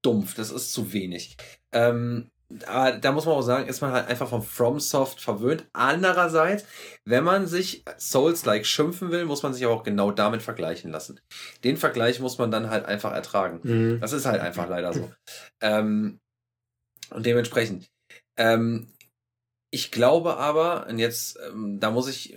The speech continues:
Speaker 1: muss ich ein bisschen, ähm, wie heißt es?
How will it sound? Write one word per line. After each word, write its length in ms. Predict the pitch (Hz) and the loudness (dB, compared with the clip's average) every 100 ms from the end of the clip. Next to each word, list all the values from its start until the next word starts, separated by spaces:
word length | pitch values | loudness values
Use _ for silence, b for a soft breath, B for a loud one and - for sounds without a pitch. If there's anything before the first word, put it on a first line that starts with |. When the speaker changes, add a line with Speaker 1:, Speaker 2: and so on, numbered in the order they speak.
| 82 | -12
Speaker 1:
muss 280 | 117 113 127 | -6 -4 -4
ich 140 | 123 | -4
ein 120 | 110 | -4
bisschen, 680 | 101 117 - 110 110 110 101 _ _ _ _ 104 | -4 -4 -2 -2 -2 -6 -8 _ _ _ _ -20
ähm, 1000 | 110 107 107 104 110 104 101 98 101 - - - | -12 -8 -6 -4 -2 0 0 2 -2 -4 -12 -8
wie 160 | 101 | -4
heißt 280 | 98 104 101 | 0 0 0
es? 220 | 92 - | -10 -12